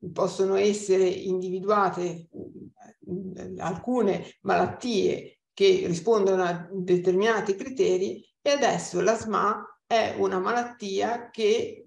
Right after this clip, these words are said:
può rispondere a questi criteri. Questi criteri che sono sicuramente di una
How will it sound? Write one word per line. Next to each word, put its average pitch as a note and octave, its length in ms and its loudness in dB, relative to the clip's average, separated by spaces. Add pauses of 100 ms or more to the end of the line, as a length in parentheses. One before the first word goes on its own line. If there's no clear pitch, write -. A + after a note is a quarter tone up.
(160)
può A3+ 440 2
rispondere F#3+ 640 0
a F#3 60 -2
questi E3+ 320 -8
criteri. D#3 640 -6 (320)
Questi G3 300 -2
criteri A#3+ 680 2
che G3+ 180 4
sono G3 380 2
sicuramente F#3+ 1160 -2
di F#3+ 520 -2
una F#3 640 2